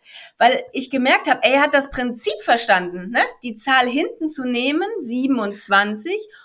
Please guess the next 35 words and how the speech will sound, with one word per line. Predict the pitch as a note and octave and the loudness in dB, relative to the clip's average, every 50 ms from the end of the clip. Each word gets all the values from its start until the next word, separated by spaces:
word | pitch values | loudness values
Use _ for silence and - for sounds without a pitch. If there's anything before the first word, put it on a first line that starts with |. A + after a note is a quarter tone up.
| - - | -12 -6
Und | C4+ | -4
dann | C4+ C4+ C#4 | -2 0 2
hat | D4 D4 | 2 2
er | D#4 | 2
das | B3+ C4+ C4+ C4+ | 2 2 0 2
bei | A#3+ A#3 | 2 2
den | A#3 B3 B3 A#3 | 2 0 -2 -4
Zehnern | A#3+ - C#4 C#4+ E4+ F4+ F4 D4+ C4+ | -4 -2 -2 0 0 0 0 0 0
auch | - - G#4+ | 0 -2 -2
so | - - D4 | -2 -4 -4
gemacht, | B3+ A3 G#3 A3 G#3+ | -2 -2 -2 -2 -2
siebenundeinzig, | G#3 A3 A3+ A#3 A#3+ A#3+ A3+ A3+ A3 G3+ D3 - F3+ F#3 F#3 G3 G3 G3 - G#3 G#3 - - | -4 -2 -2 -2 -2 -2 -4 -4 -4 -2 0 0 0 0 0 -2 -4 -6 -8 -8 -8 -10 -8
fünfundeinzig. | - C#4 C#4 B3+ G#3+ G#3+ G3+ - - - F3 F#3+ G#3 G3+ F3 - - - - - - - | -8 -6 -6 -6 -6 -8 -8 -6 -6 -8 -8 -8 -10 -12 -14 -16 -16 -20 -20 -20 -20 -16
Ich | - - - | -10 -4 -2
hab | C4 B3+ B3+ | -2 -2 -2
das | - A#3+ A#3+ - - - | -2 -6 -4 -4 -2 0
so | C4+ D4+ F#4+ | 2 2 2
gefeiert | G4 F#4+ F4 - - D#4 E4+ F#4 E4+ B3+ A#3 C4 B3 | 0 -2 -6 -6 -4 0 2 4 4 6 4 4 2
und | - A#3 A3+ | 0 -4 -4
es | A#3 A#3 | -2 0
hat | A#3+ A#3 A#3 A#3+ | 0 -2 -2 -2
mir | A#3+ A#3 A3 G#3+ | -4 -4 -4 -4
so | G#3 A#3+ D4 | -4 -2 -2
im | F4 F4 D4+ | 0 0 0
Herzen, | C4 C4+ C#4+ E4 E4 - - - C#4 B3+ A#3 | 0 0 0 0 0 -4 -8 -8 -8 -10 -10
ich | - - - | -6 -2 -2
hab | F#3+ F#3 - | -2 0 -2
das | G3+ G3+ | -6 -4
in | G3+ F#3+ | -4 -2
dem | E3+ A#3+ C#4 | 0 0 2
Moment | D4 B3+ A3+ G#3+ A3 A3+ | 2 0 0 0 0 -2
natürlich | G3 G#3+ - G#3 F#3+ G3 | -4 -4 -4 -6 -6 -6
nicht | A3 A#3+ D#4 D#4 - | -4 -4 -6 -6 -6
gemacht, | - F3 C3+ C3 - - _ _ - - - - - - - | -8 -6 -6 -6 -8 -8 _ _ -20 -20 -20 -20 -14 -10 -4
aber | - G3 G3 | 0 0 0